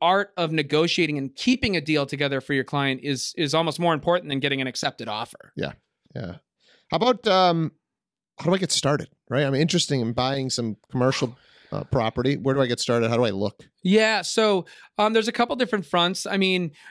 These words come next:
Speaker 1: you, you look at things very differently. So one of the most notable ways is, you know, you can drive around, you
Speaker 2: Yeah.
Speaker 1: know, because people traditionally work in, um, lo-, loca-, not just, like, a town,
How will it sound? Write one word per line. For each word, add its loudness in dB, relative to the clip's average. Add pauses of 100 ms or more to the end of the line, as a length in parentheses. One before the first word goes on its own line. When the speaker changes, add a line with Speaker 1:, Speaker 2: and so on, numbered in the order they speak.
Speaker 1:
you, 2
you 2
look 4
at -6
things 0
very 2
differently. -2
So 2 (220)
one 2
of 2
the 2
most 0
notable 2
ways 2
is, 2
you 0
know, 0
you 0
can -2
drive -2
around, -4 (160)
you 0
Speaker 2:
Yeah. 2
Speaker 1:
know, 0
because -6 (120)
people -2 (300)
traditionally 0
work 0
in, 0
um, -2 (640)
lo-, 0
loca-, -2
not -2
just, -2
like, -2
a -8
town, -2